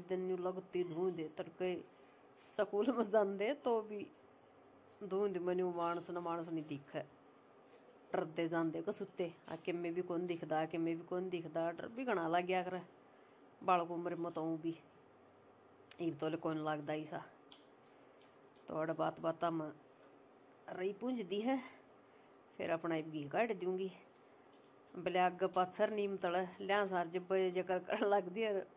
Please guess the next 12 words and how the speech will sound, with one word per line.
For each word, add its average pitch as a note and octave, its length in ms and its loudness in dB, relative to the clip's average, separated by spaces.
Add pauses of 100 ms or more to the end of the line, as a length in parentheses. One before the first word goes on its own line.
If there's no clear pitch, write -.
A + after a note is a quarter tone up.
(1120)
पहले F#3+ 280 6
न्यू F3+ 160 0
होया F#3 240 4
करदा, F3+ 280 2
पहले F#3+ 300 2
न्यू E3+ 180 -2
करया E3+ 240 2
करदे, F3+ 240 -2
उड़ो F#3+ 180 4
जा D#3 220 2
रहा E3+ 180 -2
हाँ। E3 200 -8